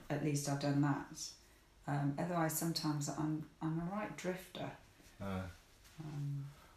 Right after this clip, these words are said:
Speaker 2: well,
Speaker 1: so
Speaker 2: that's what we do in the morning, isn't it? Step eleven, think about the day ahead.
Speaker 1: Yeah.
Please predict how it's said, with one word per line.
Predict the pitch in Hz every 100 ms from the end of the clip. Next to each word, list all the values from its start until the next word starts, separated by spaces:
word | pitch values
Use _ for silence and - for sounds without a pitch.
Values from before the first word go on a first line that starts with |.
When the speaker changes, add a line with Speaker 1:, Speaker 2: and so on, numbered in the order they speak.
| 170
Speaker 2:
well, | 123
Speaker 1:
so | 127
Speaker 2:
that's | 131 135
what | 107
we | 95
do | 104
in | 113
the | 104
morning, | 98 123 120
isn't | 110 139 -
it? | 104 -
Step | 104 90 -
eleven, | 98 123 113
think | 113 110 87
about | 90 85
the | 85
day | 98
ahead. | 92 87 107 110
Speaker 1:
Yeah. | -